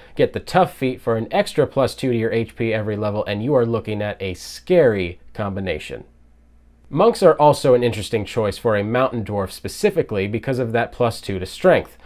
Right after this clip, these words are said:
Monks are able to choose between dexterity or strength in their attack rolls, and you can definitely see how this would be useful. Not to mention, the idea of a dwarf turning into a monk or becoming a monk at some point in their life is just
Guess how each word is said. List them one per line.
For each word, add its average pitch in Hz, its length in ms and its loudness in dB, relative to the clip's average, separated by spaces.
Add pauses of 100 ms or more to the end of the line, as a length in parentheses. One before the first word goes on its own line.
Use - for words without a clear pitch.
(220)
Monks 127 260 0
are 117 120 0
able 117 240 0
to 107 60 -2
choose 120 340 -2
between 113 360 -2
dexterity 110 640 0
or 87 120 -4
strength 196 440 0
in 139 140 0
their 110 160 2
attack 104 400 -2
rolls, 95 300 -2
and 113 160 -4
you 110 40 -4
can 110 160 -6
definitely 113 460 0
see 101 220 -8
how 95 160 -4
this 85 200 -8
would 87 140 -10
be 85 60 -10
useful. 135 560 -4 (280)
Not 170 200 2
to 196 80 2
mention, 170 340 4
the 135 140 2
idea 185 400 4
of 180 120 4
a 139 140 4
dwarf 120 480 2
turning 117 320 0
into 117 320 -6
a 104 120 -4
monk 123 440 -2
or 107 300 -2
becoming 113 480 -4
a 107 100 -4
monk 107 240 -4
at 98 100 -4
some 131 280 0
point 101 220 -2
in 98 40 -6
their 95 160 -4
life 92 300 -4
is 117 120 -4
just 185 320 -2